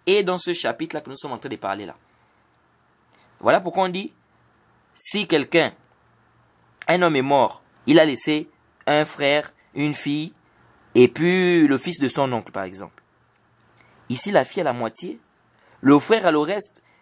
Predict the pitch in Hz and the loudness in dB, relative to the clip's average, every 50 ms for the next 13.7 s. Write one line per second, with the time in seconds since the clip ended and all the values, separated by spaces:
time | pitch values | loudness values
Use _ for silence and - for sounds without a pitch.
0 | _ - 175 180 185 175 165 226 247 202 190 185 185 214 220 - 202 220 214 214 | _ 0 2 2 2 0 -2 -8 -6 -2 0 0 0 -2 -6 -2 -2 -2 -2 -2
1 | 220 220 214 190 151 - _ _ _ _ _ _ _ _ _ _ _ _ _ _ | -4 -8 -8 -10 -12 -16 _ _ _ _ _ _ _ _ _ _ _ _ _ _
2 | _ _ _ _ _ _ _ _ _ _ _ _ _ _ _ _ _ _ _ _ | _ _ _ _ _ _ _ _ _ _ _ _ _ _ _ _ _ _ _ _
3 | _ _ _ _ _ - - - _ _ - - - _ _ - - 190 - 170 | _ _ _ _ _ -20 -20 -20 _ _ -20 -20 -20 _ _ -14 -6 0 2 2
4 | 330 349 - 214 208 175 - 139 131 131 - - _ _ _ _ _ _ _ _ | 2 2 0 -2 -4 -2 -2 -2 -2 -2 -4 -8 _ _ _ _ _ _ _ _
5 | _ _ _ _ _ _ _ _ - - - - - - 175 202 190 185 185 170 | _ _ _ _ _ _ _ _ -20 -20 -20 -6 -2 0 2 2 4 4 2 2
6 | 165 - 185 165 139 123 - - 151 170 170 - 151 151 143 - - 139 131 110 | 2 2 2 2 2 0 -2 0 -2 0 0 0 -2 -2 -4 -6 -4 -2 -2 -2
7 | 92 - - 165 165 165 - - - 147 135 117 95 - - 131 131 127 117 - | -2 -4 -4 -4 -4 -4 -8 -10 -12 -12 -12 -12 -10 -8 -8 -6 -6 -8 -8 -10
8 | 170 - - 123 117 117 113 104 - _ _ _ - 131 135 - - 220 214 180 | -12 -8 -4 -4 -4 -4 -4 -8 -10 _ _ _ -10 -6 -4 -4 -4 -2 0 -2
9 | 160 - 143 143 135 107 131 135 127 127 127 120 120 117 113 113 107 104 104 107 | -2 0 0 0 0 0 0 -2 -2 0 0 0 0 0 -2 -4 -4 -6 -6 -6
10 | 113 113 117 - 185 190 156 131 - - 120 104 - _ _ _ _ _ _ _ | -6 -8 -6 -4 -4 0 0 0 0 0 -2 -2 -2 _ _ _ _ _ _ _
11 | _ _ _ _ _ _ _ _ _ _ _ _ _ _ _ _ _ _ _ _ | _ _ _ _ _ _ _ _ _ _ _ _ _ _ _ _ _ _ _ _
12 | _ _ _ _ - _ _ _ - 127 135 131 - 185 196 180 147 131 175 175 | _ _ _ _ -20 _ _ _ 0 0 0 0 -2 -8 -8 -8 -6 -2 -2 -2
13 | 165 165 156 139 120 117 110 104 - - 135 165 165 - | 0 0 0 -2 -2 -4 -6 -10 -10 -8 -10 -10 -10 -10